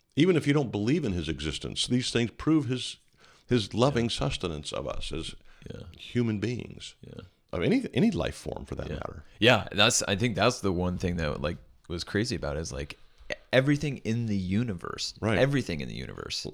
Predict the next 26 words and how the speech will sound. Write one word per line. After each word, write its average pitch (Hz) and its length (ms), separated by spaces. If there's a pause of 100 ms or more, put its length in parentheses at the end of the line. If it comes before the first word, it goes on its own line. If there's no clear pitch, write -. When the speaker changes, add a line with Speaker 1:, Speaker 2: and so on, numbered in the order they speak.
(120)
Speaker 1:
Everything. 120 480 (480)
Speaker 2:
is 95 220
Speaker 1:
Light. 95 380
Speaker 2:
dependent. - 240 (240)
Yeah. 98 240 (320)
Speaker 1:
Gravity. 87 560 (120)
Speaker 2:
Upon 92 340
God. 101 340 (120)
Speaker 1:
Yeah. 82 240 (960)
Speaker 2:
That 87 120
is, 90 420 (460)
that's - 200
amazing. 90 460 (100)
Speaker 1:
Yeah. 82 300 (240)
Speaker 2:
And 104 120
I 104 60
think 107 240
that's, - 260 (160)
that's 98 300
why 98 240
Piper's 95 480
running 95 260
through 95 220
these, 80 260
is 85 220
to, 92 180